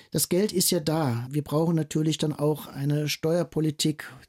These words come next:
die den Superreichtum, den wir in Deutschland haben, abschöpft und von den Konzernen und Superreichen sich das zurückholt, was sie in den letzten Jahrzehnten mit diesem tödlichen Geschäftsmodell angesammelt haben.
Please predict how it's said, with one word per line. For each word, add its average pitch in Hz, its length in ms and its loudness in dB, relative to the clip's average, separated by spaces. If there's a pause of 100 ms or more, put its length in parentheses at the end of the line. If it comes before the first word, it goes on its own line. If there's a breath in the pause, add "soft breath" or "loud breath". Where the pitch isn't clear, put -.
die 151 260 2
den 147 220 2
Superreichtum, 135 800 0
den 135 240 2
wir 131 320 -2
in 127 240 0
Deutschland 127 480 -6
haben, 127 280 -6
abschöpft - 580 -6
und 131 500 -2
von 139 160 -2
den 139 140 2
Konzernen 147 640 2
und 143 140 2
Superreichen 139 800 0
sich 131 160 -4
das 135 220 -2
zurückholt, 139 640 -2
was 131 160 -2
sie 135 80 -4
in 135 60 0
den 131 80 2
letzten 135 340 -2
Jahrzehnten 139 640 0
mit 135 160 0
diesem 135 180 0
tödlichen 135 460 -4
Geschäftsmodell 135 640 -6
angesammelt 139 600 -2
haben. 120 300 -2